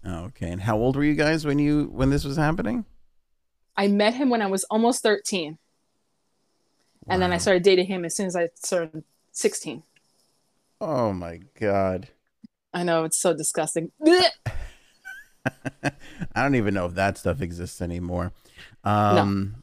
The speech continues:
Speaker 1: and that's the other thing, too. Dating nowadays, it's, it's all online. It's all, you know, can you, right? It all starts with online, really,
Speaker 2: What are
Speaker 1: when
Speaker 2: you wearing?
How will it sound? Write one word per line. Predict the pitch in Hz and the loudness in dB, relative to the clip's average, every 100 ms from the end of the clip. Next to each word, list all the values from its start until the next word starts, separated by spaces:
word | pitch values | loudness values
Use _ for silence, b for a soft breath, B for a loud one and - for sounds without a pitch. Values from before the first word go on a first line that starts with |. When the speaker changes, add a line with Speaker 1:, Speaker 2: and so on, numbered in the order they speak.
| _ _ - | _ _ -4
Speaker 1:
and | 120 | -2
that's | 196 233 | 0 2
the | |
other | 202 | 2
thing, | 143 135 101 | 2 -2 -2
too. | 143 113 | -2 -4
Dating | 104 107 151 143 | -2 -2 0 2
nowadays, | 104 101 95 90 104 101 92 | 2 0 -2 -2 0 0 -2
it's, | 90 101 - | -8 -8 -6
it's | 104 | -2
all | 113 139 135 | 2 4 4
online. | 113 95 95 143 95 82 | 4 4 4 2 2 -2
It's | 95 110 | -4 0
all, | 98 101 101 95 | 2 4 2 0
you | 104 | -2
know, | 95 87 90 - - | 0 0 -2 -6 -8
can | 98 | -4
you, | 95 90 - _ _ _ _ _ _ | -4 -4 -10 _ _ _ _ _ _
right? | 92 113 175 | -2 0 0
It | 110 | 2
all | 110 165 | 2 2
starts | - 131 147 - | 2 2 2 0
with | 101 | -2
online, | 101 104 95 127 104 85 | 0 0 0 0 0 -2
really, | 95 123 | 2 8
Speaker 2:
What | 220 | 8
are | |
Speaker 1:
when | 226 | 8
Speaker 2:
you | 220 | 6
wearing? | 202 220 214 196 180 | 4 2 2 -2 -4